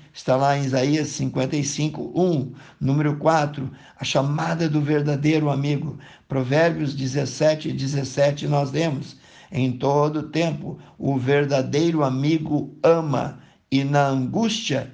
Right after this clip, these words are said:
é que nasce também o verdadeiro irmão." João quinze, quinze, Jesus falou: "Já não vos chamo servos,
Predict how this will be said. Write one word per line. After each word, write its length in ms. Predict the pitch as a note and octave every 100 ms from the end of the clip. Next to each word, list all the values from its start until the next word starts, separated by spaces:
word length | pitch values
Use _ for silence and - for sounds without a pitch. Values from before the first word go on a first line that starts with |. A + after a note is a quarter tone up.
| -
é 100 | C#3+
que 160 | - C#3+
nasce 480 | C3+ C#3+ C3+ -
também 560 | B2+ C#3+ C3 C#3 C3+ C3+ - -
o 180 | B2+
verdadeiro 760 | A#2+ C3 C3 B2+ B2 C3 C3 B2+
irmão." 500 | C3 B2 B2+ C3 - - - - _
João 360 | D3+ A2 C3 C3+
quinze, 400 | D3 C#3 C3+ C3
quinze, 640 | - F3+ G3 C3 C3+ D3 - -
Jesus 460 | - B2+ A#2+ C3+ C3+
falou: 480 | C3 C3 C3+ B2+ - - -
"Já 460 | B2 A#2 B2+ D#3 D#3+
não 340 | D3 D3+ C#3
vos 260 | C#3+ C#3+ - -
chamo 420 | - D3 D#3 C3+
servos, 920 | - - D3 E3+ F3 B2 E2+ - -